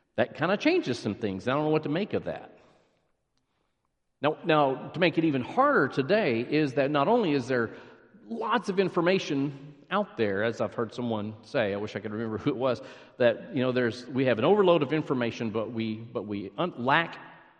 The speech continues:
understanding and meaning. We have too much information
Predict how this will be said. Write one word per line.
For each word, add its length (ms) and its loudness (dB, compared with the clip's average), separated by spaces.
understanding 880 -4
and 180 -4
meaning. 420 -8
We 60 -8
have 140 -6
too 140 -6
much 220 -2
information 680 -4